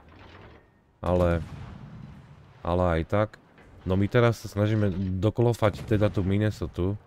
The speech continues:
Nebrasku máme pritom za prdelou. Nebraska dodžila kompletne všetky torpeda. Ostáva nám posledný smoke. Dobre, Nebraska to miedla dopredu, takže nevidela. Minnesota ale už mierí dobre.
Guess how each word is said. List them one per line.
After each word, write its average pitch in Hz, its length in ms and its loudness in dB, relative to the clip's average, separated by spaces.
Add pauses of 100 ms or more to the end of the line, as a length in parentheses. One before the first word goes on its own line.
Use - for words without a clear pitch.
(680)
Nebrasku 104 440 2
máme 98 200 4
pritom 104 320 0
za 95 80 2
prdelou. 85 560 0 (600)
Nebraska 98 480 0
dodžila 95 320 0
kompletne 95 480 -2
všetky - 320 -8
torpeda. 92 400 0
Ostáva 104 400 2
nám 113 200 2
posledný 127 520 0
smoke. 87 400 -4 (1120)
Dobre, 95 240 0
Nebraska 95 400 -2
to 87 160 -4
miedla 95 240 0
dopredu, 87 400 -2
takže 90 240 -4
nevidela. 87 600 -2 (760)
Minnesota 95 480 0
ale 95 160 4
už 90 100 0
mierí 90 300 0
dobre. 82 400 0